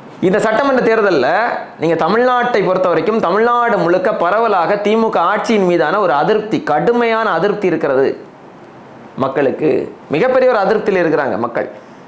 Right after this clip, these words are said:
இந்த ஆட்சியின் மீது, இந்த ஆட்சி இவர்கள் சொன்ன வாக்குறுதிகளை நிறைவேற்றல,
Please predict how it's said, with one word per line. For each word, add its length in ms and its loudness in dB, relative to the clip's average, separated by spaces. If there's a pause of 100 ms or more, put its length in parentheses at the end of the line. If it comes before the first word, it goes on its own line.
(200)
இந்த 180 2
ஆட்சியின் 400 0
மீது, 200 2
இந்த 140 2
ஆட்சி 320 0
இவர்கள் 300 2
சொன்ன 240 0
வாக்குறுதிகளை 540 2
நிறைவேற்றல, 640 0